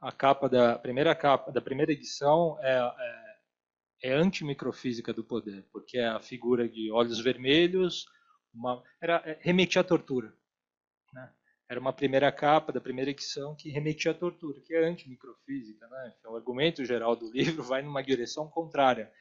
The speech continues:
Mas se a gente tira do contexto, fazia muito sentido,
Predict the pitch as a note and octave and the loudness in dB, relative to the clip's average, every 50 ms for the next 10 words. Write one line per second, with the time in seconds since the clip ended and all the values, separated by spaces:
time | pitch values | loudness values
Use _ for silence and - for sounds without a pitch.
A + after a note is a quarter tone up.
0 | - _ _ _ _ _ _ A#2+ A2+ - - C#3 C3+ C3+ E3+ G3+ - - D3 - | -20 _ _ _ _ _ _ -8 -8 -2 2 2 4 4 4 2 2 -4 -6 0
1 | - F#3+ G#3+ A3 G#3 - - - - D3+ B2+ A#2+ G#2+ - D3+ E3+ F#3 F3 - - | 2 4 6 6 6 4 4 0 0 -2 -8 -8 -6 0 2 4 4 4 2 -4
2 | - _ _ _ _ - C3 B2+ A2+ D3 F3+ F#3 F#3+ F#3+ F#3+ - - - D3+ C#3 | -16 _ _ _ _ -2 -2 0 2 2 2 2 2 -2 -2 -2 -4 -4 -4 -6
3 | - - F3 F#3 F3+ B2+ A2+ | 0 2 2 2 2 -2 -10